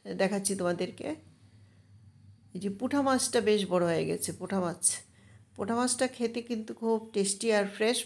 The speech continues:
মাছ না, পুকুরের মাছ খেতে দুর্দান্ত লাগে। আহ, ওই যে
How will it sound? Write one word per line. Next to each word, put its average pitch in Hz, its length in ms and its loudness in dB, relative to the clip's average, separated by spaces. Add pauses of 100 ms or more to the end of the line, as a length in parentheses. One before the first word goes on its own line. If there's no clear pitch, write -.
মাছ 254 340 -2
না, 226 360 0
পুকুরের 208 420 0
মাছ 202 340 0
খেতে 196 280 -2
দুর্দান্ত 190 500 2
লাগে। 185 320 0
আহ, - 1080 -2
ওই 175 80 2
যে 175 180 -4